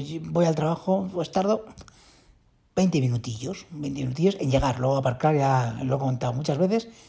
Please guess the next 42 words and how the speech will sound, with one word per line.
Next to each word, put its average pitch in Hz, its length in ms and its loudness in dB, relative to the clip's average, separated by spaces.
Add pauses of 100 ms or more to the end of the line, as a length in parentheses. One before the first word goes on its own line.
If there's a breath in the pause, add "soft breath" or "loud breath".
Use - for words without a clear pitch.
(160 loud breath)
que - 120 -10
son 143 180 0
unos 135 260 0
quince, 185 760 0
eh, 135 40 -4
minutos 151 540 0
andando 151 460 -2
porque 127 200 -4
no 131 100 -4
se 139 80 -6
puede 131 140 -2
aparcar 120 260 -4
en 117 80 -8
la 127 140 -14 (160)
zona. - 280 -12 (840 loud breath)
Pero 240 380 4
a 160 100 2
veces 214 260 2
cuando 139 240 0
hay 151 60 2
atasco 185 440 2 (320)
en 127 240 -6
la 117 160 -8
nacional, 190 520 2 (480 loud breath)
pues, 117 760 0
eh, 123 200 -6
en 123 60 -6
lugar 123 220 0
de 123 60 -2
tardar 127 260 0
veinte 131 240 -2
minutos 123 360 -4
en 120 440 -12
llegar 135 340 -6
al 120 80 -10
sitio 139 220 -6
de 156 80 -2
aparco, 160 380 -4 (680 loud breath)
pues 131 420 4
tarda 117 200 -2
una 104 160 -6
hora. - 240 -14